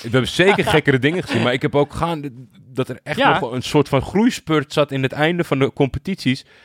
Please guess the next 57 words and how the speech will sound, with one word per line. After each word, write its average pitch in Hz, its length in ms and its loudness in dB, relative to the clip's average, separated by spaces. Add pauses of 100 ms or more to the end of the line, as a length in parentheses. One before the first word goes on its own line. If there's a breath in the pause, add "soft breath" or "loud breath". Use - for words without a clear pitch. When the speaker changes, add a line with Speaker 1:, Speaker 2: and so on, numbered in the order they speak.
(120)
Speaker 1:
Met 143 120 -2
betrekking 131 360 0
van 123 120 -2
aandacht. 143 320 -4
Ziggo 135 280 4
stond 120 260 -4
de 120 60 -12
finale 127 460 0
van 123 140 -6
de 120 60 -10
vrouwen 135 320 2
uit 127 120 -2
Champions 135 300 -4
League 135 200 -2
uit. 131 240 -2
Speaker 2:
Ja. 147 200 -8 (140)
Speaker 1:
Eh, 113 120 -10 (140)
volgens 107 300 -8
Speaker 2:
Spaans 185 200 0
Speaker 1:
mij 139 120 4
is 123 60 0
in 226 60 0
Speaker 2:
voetbal 143 200 2
verplaatst 165 440 -2
hun 131 120 -4
wedstrijden 135 540 -2
Speaker 1:
in 123 80 -6
Speaker 2:
niet. 139 120 2
Speaker 1:
elk, 151 320 0 (340)
in 110 200 -4
elk 131 320 0
du-, 107 300 0
eh, 104 460 -4
competitie 110 680 -2 (200 soft breath)
is - 180 -4
er 107 60 -4
wel 110 120 2
zo'n 107 260 0
nieuw 113 160 4
record 120 360 0
gezet, - 360 -2
omdat 101 300 0
ze 98 80 -8
dan 98 140 0
een 90 80 -2
wedstrijd 104 340 0
in 98 80 -4
een, 92 160 -2
in 92 140 -4
een 90 60 -2
groot 95 220 2
stadion 107 300 0
hebben 110 180 -4
gespeeld. - 340 0
Speaker 2:
Ja, 101 60 -8
Speaker 1:
Die, 90 200 -2
die 85 200 -6